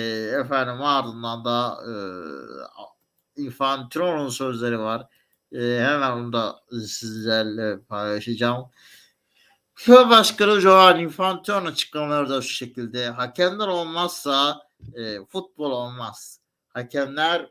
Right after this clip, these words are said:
oyuncular, taraftarlar ve teknik ekibin güvenliği sağlanmalı ve onların bu oyundan keyif alması sağlanmalıdır.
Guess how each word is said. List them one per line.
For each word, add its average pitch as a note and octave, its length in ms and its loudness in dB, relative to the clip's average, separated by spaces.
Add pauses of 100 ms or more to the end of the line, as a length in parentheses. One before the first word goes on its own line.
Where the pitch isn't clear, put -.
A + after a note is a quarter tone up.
oyuncular, C3+ 920 -2
taraftarlar D3 840 -2
ve C#3 80 -4
teknik D#3+ 320 -12
ekibin C3+ 400 -14
güvenliği C3 540 -8
sağlanmalı A#2+ 760 -6
ve D3 60 -4
onların C3 540 -10
bu F3 120 -2
oyundan C3+ 420 -8
keyif C#3 340 -10
alması A#2+ 600 -8 (280)
sağlanmalıdır. G#2+ 920 -6